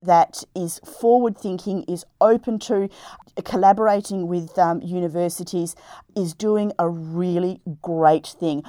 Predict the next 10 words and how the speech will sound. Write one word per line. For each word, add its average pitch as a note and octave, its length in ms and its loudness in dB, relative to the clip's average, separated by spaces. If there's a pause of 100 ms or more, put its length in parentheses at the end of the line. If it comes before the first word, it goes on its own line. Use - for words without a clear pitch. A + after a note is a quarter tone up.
(140)
That G#3 300 2
participation F#3+ 800 -4
and F#3 160 -2
that G3+ 180 -2
collaboration F3+ 840 2 (160)
is F3+ 200 -6
really F#3 500 -2
so F#3 580 -2
terribly F#3 800 -4
important. D#3+ 760 -6